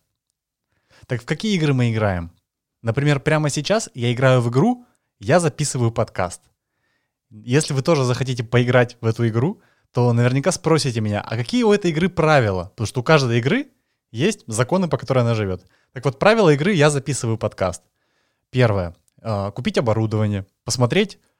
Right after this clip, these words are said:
огромное количество ту-, ту-, туториалов о том, как правильно записывать подкаст, как работать с оборудованием. Выделить время в течение дня, каждую неделю, раз в неделю, например. Выгнать всех из дома, чтобы никто не мешал,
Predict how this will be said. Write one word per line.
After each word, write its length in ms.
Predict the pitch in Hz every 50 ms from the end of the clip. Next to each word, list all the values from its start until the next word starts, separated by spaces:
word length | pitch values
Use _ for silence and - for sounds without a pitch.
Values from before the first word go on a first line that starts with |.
| _ _
огромное 360 | - 117 110 135 170 202 180 -
количество 360 | - 151 175 - - 147 117
ту-, 180 | - - 143
ту-, 180 | - - 156 143
туториалов 760 | - - 175 - - 123 123 123 120 120 110 110 107 - -
о 40 | 104
том, 200 | - 107 104 95
как 380 | - - 113 117 120 117 -
правильно 400 | - 107 104 110 113 110 107 107
записывать 520 | 107 107 - - 110 101 - 110 107 104 -
подкаст, 540 | - 101 - - - 101 101 98 - _
как 260 | _ - 104 107 107 -
работать 380 | 104 104 104 110 107 113 101
с 80 | - -
оборудованием. 640 | 101 101 98 107 107 104 98 95 95 95 92 90 92 _ _ _ _ _ _ _ _ _ _ _
Выделить 460 | - 110 127 143 170 180 175 180 - _ _ _
время 640 | 123 101 98 110 107 107 113 123 127 120 110 110 113 -
в 60 | -
течение 640 | - 113 - 127 123 120 117 113 113 107 107 107 _ _ _ _ _ _ _ _ _
дня, 640 | 110 107 104 104 101 101 101 107 107 107 107 107 104 -
каждую 340 | - 117 117 110 113 117 117
неделю, 460 | 120 117 104 95 110 110 107 98 98
раз 320 | 95 98 104 107 - - -
в 20 |
неделю, 320 | 110 104 101 104 101 98
например. 420 | 95 95 90 98 98 95 92 90 - _ - - - _ -
Выгнать 440 | 104 95 110 160 190 196 185 160 -
всех 260 | - 160 151 - 175
из 140 | 165 135 117
дома, 320 | 113 123 135 135 131 131
чтобы 200 | 120 - 135 127
никто 220 | 135 131 - 143
не 140 | 139 147 135
мешал, 520 | 135 135 - - - 113 117 117 110 110